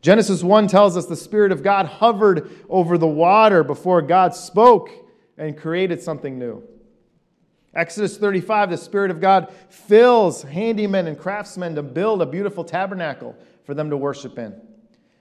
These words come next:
The Holy Spirit falls on Mary and she conceives and gives birth to Jesus. Jesus' uh, uh, ministry is conceived at baptism, when the Spirit descends upon him as a dove. The Holy Spirit is in the business of conceiving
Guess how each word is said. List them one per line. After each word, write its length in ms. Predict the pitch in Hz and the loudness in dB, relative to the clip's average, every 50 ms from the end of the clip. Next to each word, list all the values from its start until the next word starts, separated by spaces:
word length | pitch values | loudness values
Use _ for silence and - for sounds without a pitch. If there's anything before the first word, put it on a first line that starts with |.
| _ _ _ _ _ _ _ _ _ _ _ - | _ _ _ _ _ _ _ _ _ _ _ -14
The 60 | - 120 | -4 0
Holy 240 | 160 214 226 214 | 2 2 2 2
Spirit 360 | 196 208 - 233 233 233 220 233 | 0 0 2 2 4 4 2 0
falls 460 | - - 214 226 233 240 240 214 208 | -2 0 2 4 4 4 4 2 2
on 240 | 220 208 190 190 190 | 2 2 2 0 0
Mary 340 | 208 233 254 254 240 220 | 2 4 6 6 6 6
and 80 | 190 160 | 4 2
she 140 | - 185 - | -2 -8 -6
conceives 600 | - 185 165 - - 196 214 233 240 233 190 170 | -6 -6 -6 -8 -10 -10 -6 -6 -4 -6 -6 -6
and 120 | 175 160 | -8 -6
gives 180 | 175 170 143 127 | -6 -8 -8 -10
birth 340 | 123 151 175 190 175 - - | -8 -6 -6 -6 -6 -10 -14
to 60 | 147 | -20
Jesus. 680 | 127 120 131 143 170 190 175 - - - - - - _ _ _ _ _ _ _ _ _ _ _ _ _ _ _ _ _ _ - | -16 -10 -8 -6 -6 -6 -8 -12 -16 -16 -18 -20 -20 _ _ _ _ _ _ _ _ _ _ _ _ _ _ _ _ _ _ -12
Jesus' 540 | 123 135 185 220 208 190 - 196 208 156 208 | -6 -6 -4 -4 -4 -6 -6 -6 -6 -6 -6
uh, 40 | |
uh, 600 | - - 175 147 147 180 165 147 170 147 - 151 - _ _ - | -4 -4 -4 -4 -2 0 2 2 0 0 -4 -14 -16 _ _ -12
ministry 540 | - 143 165 214 233 202 - - 180 170 160 | -6 -2 0 0 0 0 -2 -2 -2 -2 -2
is 120 | 151 147 - | -2 -4 -6
conceived 520 | - 151 143 147 - 165 165 170 160 151 | -8 -10 -10 -8 -10 -8 -6 -6 -6 -6
at 120 | 180 143 | -6 -2
baptism, 720 | 127 151 185 226 226 - - 214 190 147 139 117 104 - - - - - _ - | 0 0 0 0 -2 -2 -2 -2 -2 -2 -6 -8 -8 -12 -18 -20 -20 -20 _ -10
when 140 | 135 143 | -8 -8
the 60 | 143 131 | -8 -8
Spirit 340 | - - - 170 175 180 | -10 -6 -4 -4 -4 -2
descends 420 | 156 147 - - 175 170 180 170 151 | -4 -6 -6 -4 -2 -2 -2 -2 -4
upon 400 | 156 151 - 156 175 196 202 185 | -8 -8 -6 -6 -4 -2 -2 -2
him 320 | 175 175 156 135 107 98 - - - _ _ _ _ | -2 -2 -2 -4 -6 -8 -14 -20 -20 _ _ _ _
as 160 | - 127 117 123 | -12 -12 -10 -10
a 60 | 127 | -10
dove. 680 | 123 127 160 190 208 185 143 117 98 92 - - _ _ - - - _ _ _ _ _ _ _ _ _ _ _ - | -6 -4 -4 -2 0 0 -2 -2 -4 -8 -18 -20 _ _ -20 -20 -20 _ _ _ _ _ _ _ _ _ _ _ -12
The 80 | 131 | -10
Holy 260 | - 170 202 208 208 | -6 -2 0 2 0
Spirit 420 | - - - - 202 214 233 233 214 | 0 -2 -4 -2 2 4 4 4 2
is 100 | 175 156 | 2 -2
in 60 | 180 | -2
the 80 | 175 151 | -2 0
business 440 | 135 170 190 214 202 202 180 - | 2 4 4 4 4 0 -2 -4
of 120 | 175 165 - | -4 -4 -4
conceiving 720 | 185 165 147 - - 202 208 220 208 208 196 180 160 - | -6 -6 -6 -6 -4 -2 0 2 2 2 2 0 -2 -6